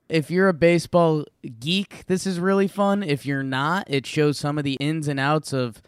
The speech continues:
how to manage the forty-man roster and stuff <laughs> like that. For some of you people, I could understand this doesn't sound like the coolest. I love this thing. W W W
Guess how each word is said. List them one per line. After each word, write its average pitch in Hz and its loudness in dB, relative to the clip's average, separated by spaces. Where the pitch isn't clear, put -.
how 135 0
to 135 0
manage 135 -4
the 120 -8
forty-man 127 -4
roster 147 0
and 131 -6
stuff - -4
<laughs> - -
like 135 -6
that. 143 -4
For 160 -4
some 185 2
of 190 2
you 190 2
people, 208 -2
I 139 0
could 135 -4
understand 151 -2
this 139 -4
doesn't 143 -4
sound 139 -4
like 135 -4
the 120 -12
coolest. 156 0
I 156 6
love 147 4
this 143 4
thing. 143 2
W 170 6
W 165 6
W 151 4